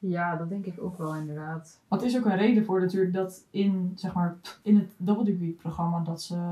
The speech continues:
Speaker 2: dat je ook kan kiezen om University College te combineren met de kunstacademie of conservatorium.
Speaker 1: Hmm.
Speaker 2: Omdat dat, omdat je dan ook theoretisch met praktisch, eh, combineert.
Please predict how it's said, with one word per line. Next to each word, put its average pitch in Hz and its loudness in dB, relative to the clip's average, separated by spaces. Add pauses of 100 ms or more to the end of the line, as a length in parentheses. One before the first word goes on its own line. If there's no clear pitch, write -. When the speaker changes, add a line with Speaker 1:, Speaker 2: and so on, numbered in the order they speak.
(480)
Speaker 2:
dat 180 -6
je - -8
ook 214 2
kan 180 0
kiezen 196 0
om 190 2
University 196 4
College 170 -4
te - -14
combineren 175 2
met 165 -2
de 190 -6
kunstacademie 165 -2
of - -8 (100)
conservatorium. 180 2
Speaker 1:
Hmm. 175 -4 (200)
Speaker 2:
Omdat 185 -4
dat, 185 -8 (200)
omdat 175 -2
je 185 -4
dan 175 0
ook 185 -4 (140)
theoretisch 160 -6
met - -8 (260)
praktisch, - -8 (400)
eh, 202 -4 (420)
combineert. 180 -4